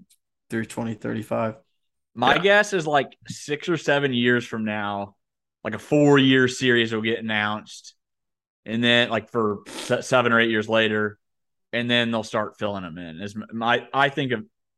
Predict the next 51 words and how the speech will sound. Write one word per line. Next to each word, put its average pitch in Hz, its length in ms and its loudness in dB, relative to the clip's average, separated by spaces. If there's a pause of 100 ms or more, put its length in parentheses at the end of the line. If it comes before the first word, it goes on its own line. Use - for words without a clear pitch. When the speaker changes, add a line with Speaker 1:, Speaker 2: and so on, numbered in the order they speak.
(260)
Speaker 2:
there's 147 160 0
no 208 140 6
reason 156 460 2
that, 131 140 -8
there 147 140 0
is 196 180 4
a 156 60 0
reason 139 380 -2
that 113 120 -10
right 120 300 0
now 127 540 0 (120)
they 120 120 -4
can't 135 240 -6
schedule 131 420 0
'em, 123 140 -8 (200)
but 127 80 -14
there's 139 160 -2
no 185 220 4
reason 123 640 -2
that 107 180 -6 (1120)
fifteen 135 420 0
years 117 200 -2
down 107 140 0
the 104 80 -6
road 107 220 0
this 104 140 -8
can't 120 420 -6
be 104 160 -6
a 98 40 -4
yearly 98 320 -6
game. 101 280 -4
I 98 60 -8
mean, 107 100 -6
you 107 120 -2
see 120 220 0
it. - 160 0 (220)
South 123 300 0
Carolina, 120 320 2
Clemson 110 420 -4
play 107 200 0
every 104 180 -6
year. 101 120 -8
Georgia, 120 360 -2
Georgia 110 240 -2
Tech 113 200 -2
play 123 100 4
Speaker 1:
Florida, 120 160 6
Speaker 2:
every 110 240 2
year. 101 160 -4
Speaker 1:
Florida 117 220 -2
State. 117 380 -2